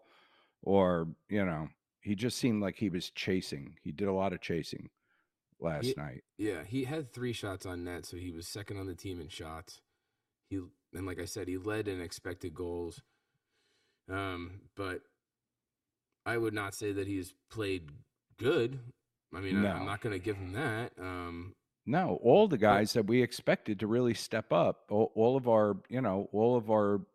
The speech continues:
Speaker 1: our key players that we really expected. I mean, Timo Meier's probably been leading the team. Um, we, you know, we haven't seen, we haven't seen Bratt show up. We haven't s-,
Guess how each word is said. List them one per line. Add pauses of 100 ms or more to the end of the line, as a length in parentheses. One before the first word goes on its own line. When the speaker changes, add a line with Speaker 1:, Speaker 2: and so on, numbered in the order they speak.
Speaker 1:
our (120)
key
players
that
we (160)
really
expected. (460)
I
mean,
Timo
Meier's
probably (320)
been
leading
the
team. (180)
Um, (840)
we,
you
know,
we
haven't
seen,
we
haven't
seen
Bratt
show
up.
We
haven't
s-,